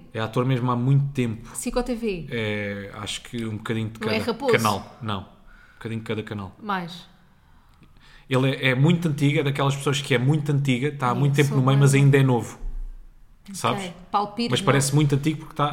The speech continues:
Speaker 1: há muitos anos que trabalha.
Speaker 2: Não é o Paulo Pires?
Speaker 1: Não.
Speaker 2: Mas lê mais uma caption.
Speaker 1: Não, acho que não vai chegar lá.
Speaker 2: Vou,
Speaker 1: Acho
Speaker 2: vou.
Speaker 1: que por aí não dá. Dois dias, três sessões de mato. Fui aprender a viver com o meu.
Speaker 2: Tem filhos?
Speaker 1: Isto é ele em cima de uma moto.
Speaker 2: Renato Godinho.
Speaker 1: Não.
Speaker 2: Tem filhos?
Speaker 1: Tem.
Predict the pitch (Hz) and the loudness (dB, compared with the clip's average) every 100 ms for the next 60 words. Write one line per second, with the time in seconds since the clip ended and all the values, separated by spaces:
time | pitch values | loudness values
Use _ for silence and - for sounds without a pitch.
0 | 135 131 139 143 139 - 131 113 151 226 | -2 0 0 0 -2 -4 -4 -4 -4 -2
1 | 220 233 226 196 - - - _ - 117 | 0 0 -2 -8 -10 -18 -20 _ -20 -10
2 | 110 110 101 - - - 233 240 269 269 | -6 -4 -6 -10 -20 -8 -6 -6 -4 -6
3 | 247 254 254 247 - 175 139 123 135 117 | -4 -6 -6 -8 -8 -10 -4 -4 -4 -6
4 | - 117 110 - 113 101 - - - - | -4 -4 -4 -6 -6 -8 -12 -20 -20 -20
5 | - 196 262 233 240 202 117 113 110 107 | -16 -6 -6 -4 -4 -2 -4 -4 -6 -8
6 | - - _ 127 123 120 117 104 101 - | -16 -20 _ -2 0 2 0 -2 -4 -4
7 | 120 - - 127 113 107 104 95 - - | -2 -2 -4 -4 -4 -4 -6 -8 -14 -16
8 | - 113 113 117 113 113 110 117 110 117 | -6 -4 -2 -2 -2 -2 -4 -6 -6 -6
9 | 107 101 92 - - - _ _ - 226 | -4 -6 -8 -14 -20 -20 _ _ -6 -4
10 | 247 277 - 110 110 110 - 113 110 107 | -4 -6 -2 -2 0 -4 -6 -6 -6 -8
11 | 98 - - - - - 226 220 214 196 | -10 -16 -20 -20 -18 -4 -4 -4 -6 -6
12 | 180 170 - 107 98 98 - - 240 226 | -6 -8 -10 -8 -8 -8 -16 -8 -6 -4
13 | 254 - - - _ _ _ - - 95 | -6 -10 -16 -20 _ _ _ -18 -12 -10